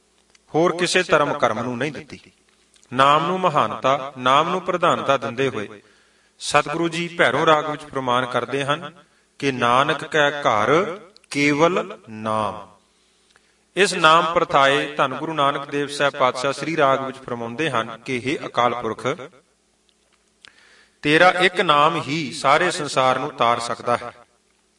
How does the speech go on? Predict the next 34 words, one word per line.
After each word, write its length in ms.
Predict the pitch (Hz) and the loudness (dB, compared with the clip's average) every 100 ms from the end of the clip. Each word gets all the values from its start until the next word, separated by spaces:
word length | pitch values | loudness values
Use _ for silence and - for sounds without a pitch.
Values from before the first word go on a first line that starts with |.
| _ - | _ -4
ਮੈਨੂੰ 320 | 135 160 196 | -2 0 0
ਵੀ 140 | 190 190 | -2 -2
ਤੇਰੇ 260 | 156 151 | 0 2
ਨਾਮ 380 | 143 127 127 127 | 2 2 2 -2
ਦੀ 140 | 143 - | -10 -4
ਆਸ 400 | 113 120 120 131 | 2 2 0 -6
ਅਤੇ 160 | - - 120 | -8 -10 -10
ਓਟ 220 | 104 95 | -12 -14
ਹੈ।" 180 | - - _ _ _ _ _ _ _ | -18 -20 _ _ _ _ _ _ _
ਸਤਿਗੁਰਾਂ 460 | - 123 123 127 139 | -6 -4 -2 0 2
ਦਾ 100 | 135 | 2
ਪਾਵਨ 360 | 135 123 131 151 | 2 0 0 -4
ਬਚਨ 340 | 120 135 139 | -6 -4 -4
ਹੈ, 100 | 139 | -6
"ਤੇਰਾ 540 | 139 139 135 139 139 135 | -4 -2 2 2 0 -2
ਏਕ 300 | 131 143 135 | -2 -2 -4
ਨਾਮ 580 | 117 113 131 170 160 147 _ _ _ _ - | -2 2 2 0 -6 -16 _ _ _ _ 0
ਤਾਰੇ 360 | 139 139 147 151 | 4 6 4 2
ਸੰਸਾਰ, 920 | 151 143 127 135 123 139 135 143 147 - _ _ 139 | -2 -6 -2 2 6 4 2 -4 -12 -20 _ _ 0
ਮੈਂ 140 | 151 147 | 0 0
ਏਹਾ 320 | 147 156 170 | -2 2 4
ਆਸ 540 | 175 127 120 143 147 175 143 | 4 4 4 4 2 -4 -6
ਏਹੋ 300 | 143 147 151 | -6 -6 -4
ਆਧਾਰ।" 540 | 123 110 113 92 101 - _ _ _ _ _ _ _ _ - | -2 -2 -2 -6 -10 -20 _ _ _ _ _ _ _ _ 0
ਭਾਈ 160 | 151 151 | 2 2
ਗੁਰਦਾਸ 560 | 160 151 147 165 151 | 0 4 6 6 2
ਜੀ 80 | 208 | -2
ਦੇ 140 | 214 | -2
ਕਥਨ 200 | 202 175 | -2 -4
ਅਨੁਸਾਰ 720 | 165 160 147 139 127 143 147 | -4 -6 -4 2 4 4 0
ਜਿਸ 340 | 127 135 165 160 | 0 0 0 -4
ਅਮੋਲਕ 380 | 135 127 147 143 | -6 -4 -4 -4
ਨਾਮ 300 | 123 117 117 | -2 -2 -2
ਨੂੰ 120 | 110 | -8